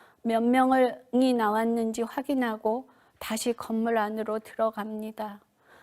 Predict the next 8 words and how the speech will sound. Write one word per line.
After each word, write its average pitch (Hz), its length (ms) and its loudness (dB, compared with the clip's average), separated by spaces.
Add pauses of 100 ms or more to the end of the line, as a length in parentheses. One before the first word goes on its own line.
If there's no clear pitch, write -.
(260)
불길은 240 680 0 (360)
점점 240 580 2
거세져 247 540 2
있었습니다. 208 960 -6 (680)
목이 226 500 0
따갑고 226 840 0 (160)
숨이 285 480 0
막혀옵니다. 208 1080 -6